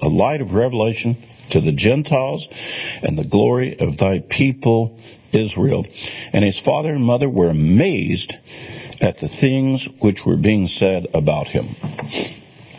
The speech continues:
Here's Simeon, here's this very righteous and devout man, and what does he believe? He believes in the hope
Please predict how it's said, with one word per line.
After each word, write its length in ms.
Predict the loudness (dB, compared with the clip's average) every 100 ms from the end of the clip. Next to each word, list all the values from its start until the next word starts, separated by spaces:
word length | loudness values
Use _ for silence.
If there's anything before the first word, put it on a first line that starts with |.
| -20 -20 -18 -16 -14 -10 -6
Here's 320 | 0 0 -2
Simeon, 520 | -4 0 0 0 0
here's 300 | 0 0 0
this 160 | -2 -2
very 300 | 0 0 0
righteous 600 | 0 0 0 -2 -4 0
and 120 | 0
devout 340 | 2 2 2
man, 360 | 0 0 0 -2
and 200 | -2 0
what 160 | 0 2
does 200 | -2 0
he 100 | 0
believe? 400 | 0 0 -4 -10 -16 -20 -20 -20 -20 -20 -20 -20 -20 -20 -20 -20 -20 -20 -20 -20 -18 -16 -6
He 160 | 0 0
believes 640 | 2 2 4 4 2 0
in 120 | 0
the 80 | 0
hope 640 | -2 0 0 0 -2 -8